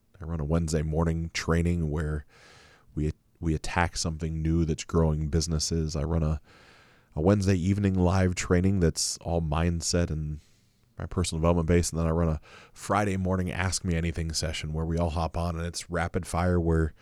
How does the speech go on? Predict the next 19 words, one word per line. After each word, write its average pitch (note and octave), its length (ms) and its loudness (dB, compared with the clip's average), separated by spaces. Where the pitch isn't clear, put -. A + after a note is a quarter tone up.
people G#2 300 0
ask F#2+ 180 -2
me G2 80 -2
the F2 140 -2
biggest F#2+ 480 0
burning F#2+ 280 2
questions F2+ 460 0
that F2 100 -2
are D#2 80 0
slowing F#2+ 340 0
their E2 100 0
business D#2+ 360 -2
down D#2 260 -6
from D#2 180 -12
growing D2+ 320 -8
and C#2+ 100 -6
I C#2+ 60 -4
answer D2 320 -4
them. - 220 -12